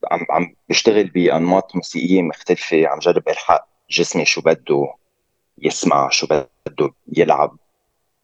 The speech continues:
آه، ع-، خلال فترة ساعة وين بكون عم بستعمل كل هدول القصايد اللي عم بكتبها على أمازون وعم حولها إلى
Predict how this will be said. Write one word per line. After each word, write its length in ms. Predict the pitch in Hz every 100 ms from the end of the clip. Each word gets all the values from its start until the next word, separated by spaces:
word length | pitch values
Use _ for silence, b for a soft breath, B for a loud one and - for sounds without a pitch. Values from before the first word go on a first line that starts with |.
| _ _
آه، 560 | - 64 50 - - - -
ع-، 280 | 80 - - -
خلال 220 | 85 87
فترة 280 | 78 90 80
ساعة 420 | - 87 80 85 104
وين 220 | 90 85 _ _ _
بكون 160 | 95 87
عم 160 | 76
بستعمل 460 | - - 90 87 73
كل 180 | - 78
هدول 220 | 80 80
القصايد 460 | - - 82 71
اللي 120 | 67 64
عم 80 |
بكتبها 320 | 80 - - 58
على 160 | 65
أمازون 360 | 64 80 90 90
وعم 160 | 78
حولها 340 | - 76 80 78
إلى 400 | 73 78 82